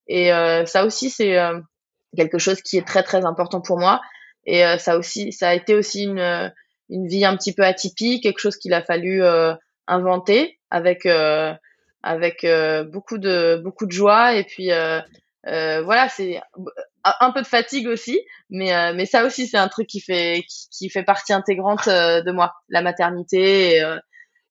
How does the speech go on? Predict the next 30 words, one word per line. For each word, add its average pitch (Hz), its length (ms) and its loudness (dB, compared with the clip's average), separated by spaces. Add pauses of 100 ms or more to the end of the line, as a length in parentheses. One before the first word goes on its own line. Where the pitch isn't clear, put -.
et, 165 180 4
euh, 156 120 2
le 160 120 -4
fait, 165 280 -4
euh, 160 380 0 (300)
le 156 60 -10
fait 180 140 0
d'avoir 175 280 -2
fait - 80 -6
l'école 170 260 2
à 170 60 4
la 170 80 4
maison 185 300 -2
aussi, 175 200 -8
c'est - 140 -8
que, 180 220 -2
c'est - 120 -14
quand 165 120 -4
même 165 120 -2
un 165 80 0
choix 180 260 2
qui 185 180 -10
m'a, 160 500 -2
qui - 80 -20
nous 165 140 -8
a 165 60 4
un 160 140 0
peu 180 120 -6
décalé, 175 500 2
euh, 160 240 2